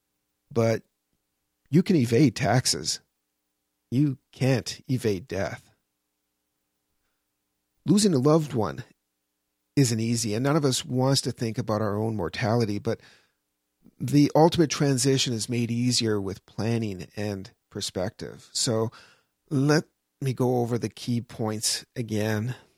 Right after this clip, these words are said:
These are the key takeaways that, um, I want you to have. At a certain age, consider pre-planning your funeral.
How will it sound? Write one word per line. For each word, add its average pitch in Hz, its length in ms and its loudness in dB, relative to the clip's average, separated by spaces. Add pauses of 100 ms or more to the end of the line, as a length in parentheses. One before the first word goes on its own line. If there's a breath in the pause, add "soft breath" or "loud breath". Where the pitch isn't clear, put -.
(160)
These 127 180 -2
are 127 60 0
the 117 80 -2
key 131 200 -8
takeaways 104 880 -4
that, 95 400 -10
um, 98 340 -10 (840)
I 117 40 -4
want 95 260 -4
you - 60 -12
to 123 60 -8
have. 90 420 -4 (2750)
At 170 120 8
a 185 40 8
certain 160 300 4
age, 117 400 0 (1000)
consider 185 400 2
pre-planning 107 800 -2
your 95 160 -4
funeral. 98 540 -8